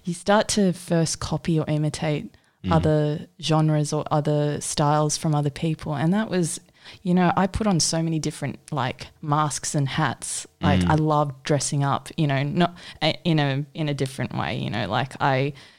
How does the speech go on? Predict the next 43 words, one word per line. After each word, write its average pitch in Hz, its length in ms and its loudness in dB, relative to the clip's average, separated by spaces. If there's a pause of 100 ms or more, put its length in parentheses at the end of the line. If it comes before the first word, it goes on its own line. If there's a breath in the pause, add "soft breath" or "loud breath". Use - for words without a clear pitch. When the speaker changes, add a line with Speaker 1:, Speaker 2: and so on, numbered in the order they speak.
(160 loud breath)
Speaker 1:
you 160 100 0
know, 156 140 6
was 151 200 4
the 151 60 -6
hip 175 200 4
hop 170 240 2
girl, 156 300 6
and 151 100 0
then 156 140 -2
I 151 100 -2
was 143 160 -2
the 147 100 0
rock 175 300 2
girl, 160 340 6
and 147 140 2
I 147 40 -2
was 147 100 -8
the 151 100 -10
punk 180 320 4
girl, 165 280 6
you 175 120 2
know. 175 240 6
And 202 240 4 (400 loud breath)
to 226 120 2
be 208 140 4
honest, 214 340 4
I'm 202 160 4
not 214 200 2
saying 185 360 4
that 165 120 6
I 165 80 6
was 156 140 2
trying 160 340 2
to 156 120 4
not 151 300 0
be 151 420 2
who 151 200 0
I 143 140 2
am. 147 260 2
It 123 80 0
was 147 180 0
more 165 300 4
like 143 320 0